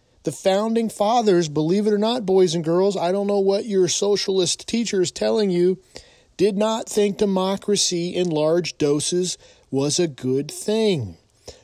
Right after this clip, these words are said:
I often tell my class, "To the founding fathers, to the framers of the Constitution, democracy was a four-letter word." Now, you can hear more about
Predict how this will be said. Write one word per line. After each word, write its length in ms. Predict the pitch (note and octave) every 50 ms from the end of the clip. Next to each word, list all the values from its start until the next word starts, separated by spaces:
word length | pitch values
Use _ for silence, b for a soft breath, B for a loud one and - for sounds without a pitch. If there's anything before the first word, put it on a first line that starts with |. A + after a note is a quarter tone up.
| B B -
I 160 | C#3 E3+ G#3+
often 340 | G#3 F3+ E3+ D#3+ - D#3+ D3
tell 200 | - E3+ D#3 D3
my 200 | C#3+ C#3 C#3 B2+
class, 600 | - - C3 B2+ B2 B2 B2+ C3 B2+ - - _ _ _ -
"To 160 | - - D#3+
the 80 | C3+ C3+
founding 480 | - - D#3+ E3+ F#3 G#3 G#3 G#3 G3+ F#3
fathers, 800 | - - - G#3+ A3+ A#3+ B3 A#3 F3 C3 B2 A#2 A#2 A#2 -
to 160 | - - F3
the 100 | D3+ D#3
framers 680 | C#3 - - - F3 F3+ G#3 A#3+ C4 A#3+ A3 G3 D#3+ E3
of 120 | F3 F3
the 100 | F3+ F3+
Constitution, 1000 | D#3+ - G3 G3 G3 G3 - - D#3+ - - A3+ A#3+ B3+ - - D3 C3+ C3+ A#2 B B B B B B B
democracy 960 | - C#3+ C3+ C3 C#3 D#3 G3+ A#3 A3 - - E3 - - - C#3 C3 B2+ B2+ b b b b b b
was 180 | - C3+ B2+ A2
a 80 | C#3 C3
four-letter 640 | - - C3+ C3 B2+ B2+ B2 A#2+ A2+ A2 A2+ A2+
word." 580 | A2+ A#2 C3 D#3+ F3+ F3 D#3+ C3 G#2 F#2+ - - _ _ _ _ _ _ _ _ B B B B B B B B B B B
Now, 120 | E3+ F3+ G3
you 160 | G#3+ C4 D4
can 160 | - D4+ C4+
hear 200 | A#3 B3+ B3+ A#3
more 280 | G#3+ G#3 A3 A#3 B3 A#3+
about 460 | A3+ F#3 A3 G#3+ G#3+ G#3 F#3 -